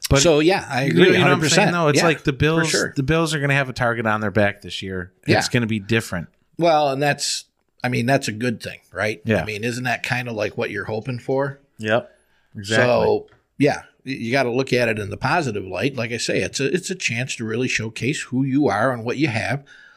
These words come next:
Speaker 2: Last year, um, Pittsburgh, it was a, it was a definitely a letdown game. You know, I mean,
Speaker 1: Yeah.
Speaker 2: everybody, we talked about it.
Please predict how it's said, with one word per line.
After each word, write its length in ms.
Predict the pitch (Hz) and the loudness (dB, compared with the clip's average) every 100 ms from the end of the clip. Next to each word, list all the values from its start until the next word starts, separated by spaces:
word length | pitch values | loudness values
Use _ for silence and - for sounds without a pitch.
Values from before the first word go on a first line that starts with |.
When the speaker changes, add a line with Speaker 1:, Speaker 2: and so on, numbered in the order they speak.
| _ | _
Speaker 2:
Last 560 | - 110 170 208 - - | -4 0 2 0 -4 -2
year, 440 | 165 170 170 170 - _ _ _ _ _ | 0 2 2 -2 -8 _ _ _ _ _
um, 680 | 135 135 131 123 120 107 107 _ _ _ _ _ _ _ _ _ _ | 0 2 2 2 2 -2 -8 _ _ _ _ _ _ _ _ _ _
Pittsburgh, 560 | 160 143 - 156 151 147 _ _ _ _ _ _ | 0 0 0 0 0 -6 _ _ _ _ _ _
it 80 | 139 | -8
was 140 | 135 | -6
a, 140 | 127 131 | -4 -2
it 40 | |
was 180 | 139 123 | -2 -2
a 40 | 117 | -2
definitely 360 | 147 - 151 | -4 -4 -8
a 60 | 131 | -2
letdown 420 | 185 - - 87 | -2 -2 -8 -10
game. 100 | - - _ | -20 -20 _
You 120 | 101 110 | -20 -6
know, 80 | |
I 120 | 143 127 | -2 0
mean, 200 | 117 117 | -2 -2
Speaker 1:
Yeah. 80 | 117 | 0
Speaker 2:
everybody, 440 | 135 107 131 117 | 4 4 4 2
we 200 | 110 160 | 2 0
talked 300 | - 107 - | 2 -2 -4
about 260 | 92 87 127 | -12 -6 -4
it. 160 | - | -6